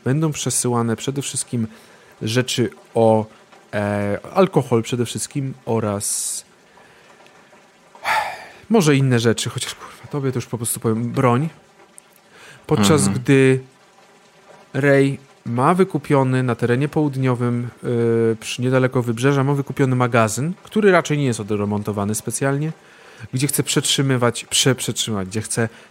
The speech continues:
Speaker 1: przemycać broń większego kalibru,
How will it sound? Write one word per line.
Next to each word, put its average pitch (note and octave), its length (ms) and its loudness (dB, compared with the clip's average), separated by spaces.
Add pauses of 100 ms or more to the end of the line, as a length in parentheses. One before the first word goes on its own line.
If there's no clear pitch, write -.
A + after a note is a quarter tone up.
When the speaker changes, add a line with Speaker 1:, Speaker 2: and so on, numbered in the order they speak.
(600)
Speaker 1:
przemycać C#3+ 720 2 (380)
broń D3 380 2
większego C3+ 440 2
kalibru, A#2+ 540 0